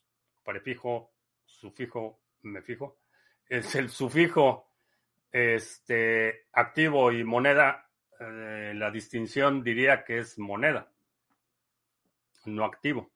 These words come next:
Pero, ¿por qué no hacen un pacto de no utilizar armas nucleares y listo? Es el ac-,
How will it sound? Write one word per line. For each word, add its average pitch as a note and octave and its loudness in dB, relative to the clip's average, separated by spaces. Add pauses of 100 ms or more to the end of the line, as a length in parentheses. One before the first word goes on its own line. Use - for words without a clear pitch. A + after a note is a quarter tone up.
(340)
Pero, F2+ -16
¿por G2+ -14
qué B2+ -2
no B2+ 2
hacen B2 -2
un A#2+ -4
pacto B2 0
de G#2+ -4
no A2+ -2
utilizar A#2 -2
armas A#2 0
nucleares A#2+ 0
y G#2+ -8
listo? A#2+ -4 (800)
Es C#3+ 4
el C#3 2
ac-, C#3 4